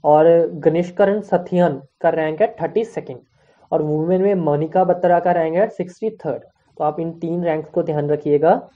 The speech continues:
इंपॉर्टेंट है ये। आगे बढ़ते हैं। Who is the appoint-, who is appointed as the director of cricket South Africa? Cricket South Africa के director किसे नियुक्त किया गया है? तो ये इसको नियु-,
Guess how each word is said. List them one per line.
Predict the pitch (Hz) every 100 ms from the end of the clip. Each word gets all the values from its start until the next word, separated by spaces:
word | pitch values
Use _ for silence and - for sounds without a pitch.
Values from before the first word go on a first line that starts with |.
| _ _ _ _ _ -
इंपॉर्टेंट | 160 156 151 131
है | 131
ये। | - _ _ _ -
आगे | 151 139
बढ़ते | 131 _
हैं। | - _ 165
Who | 202 202
is |
the | 214 170
appoint-, | 151 151 147 - 147
who | 175 214
is | 226 202
appointed | - 156 151 180
as | 156 143 185
the | 151
director | 139 143 - 170
of | 202 - -
cricket | 185 202 226 -
South | 151 151
Africa? | 143 135 - 127 _ _ _ _ -
Cricket | 175 175 240
South | 202 180 185
Africa | 180 160 151 156
के | 202
director | 180 156 147 - 190
किसे | 202 202 220
नियुक्त | 185 160 147 147
किया | 139 127
गया | 123 123
है? | - _ _ _ -
तो | 170
ये | 175
इसको | 170 - 175
नियु-, | 170